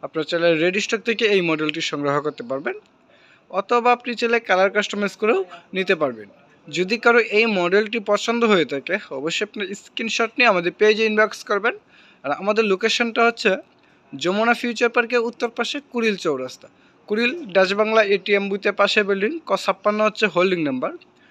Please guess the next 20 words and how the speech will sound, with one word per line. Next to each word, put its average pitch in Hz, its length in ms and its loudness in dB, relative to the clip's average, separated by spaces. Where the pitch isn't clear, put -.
সরাসরি 214 480 2
এখানে 202 280 0
এসে 208 180 0
শোরুম 185 260 0
ভিজিট 170 260 -2
করতে 170 240 -4
পারবেন। 165 300 0
আর 156 260 6
এছাড়া 233 300 4
যারা 233 200 4
বিভিন্ন 202 320 -2
ব্যস্ততার 196 460 0
কারণে 220 240 2
শোরুমে 190 320 -2
আসতে 185 200 -2
পারতেছেন 185 380 -6
না, 220 100 2
আপনারা 180 280 0
চাইলে 180 200 -2
আমাদের 175 240 -2